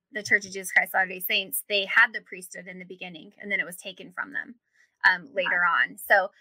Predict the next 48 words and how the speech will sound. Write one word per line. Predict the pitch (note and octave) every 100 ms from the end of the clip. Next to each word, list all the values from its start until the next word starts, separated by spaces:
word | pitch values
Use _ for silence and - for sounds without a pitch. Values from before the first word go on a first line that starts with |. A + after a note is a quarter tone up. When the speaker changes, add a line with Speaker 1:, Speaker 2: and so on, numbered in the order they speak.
| _ -
Speaker 1:
go | A#3+
back | C4+ C4
and | C#4 C4
listen | C4+ B3+
to | B3
that | A3 -
podcast | G#3 G3+ G3+ -
if | G#3
you | G3+
want | F#3+ F3 -
to | A3 G3+ G3+ G3 -
learn | G#3 G#3+
about | G#3+ F#3+ -
that | D4 - - - _
and | A3+ A3
what | G#3 -
happened | G3+ G3+ F#3+ F#3 G3+ G#3 -
there. | F#3 - - - _ _ _ _ _ _ _ _ C4
Speaker 2:
Yeah, | B3+
so, | B3 C#4+ C#4 C#4 _ _
so | D#4
she | - F#4
was | F#4
well | E4+ D#4+
known | D#4+ E4+
and | D4
respected | C#4+ - C#4 C#4+
among | C4 C4
the | B3
Relief | A#3+ B3
Society, | C#4+ D4 C#4 D#4 E4
and | C4
she | C4 C4+
was | A#3+
given | B3+ B3 B3
a | A#3+
lot | B3
of | B3+
responsibilities. | C4 C4+ B3+ A#3+ B3+ B3 B3
And | C4
one | D#4
of |
them | F4+ E4+
that | D4
I |
thought | C#4+ C#4+
was | C4+ C4+
interesting, | C4 C4+ - B3 A#3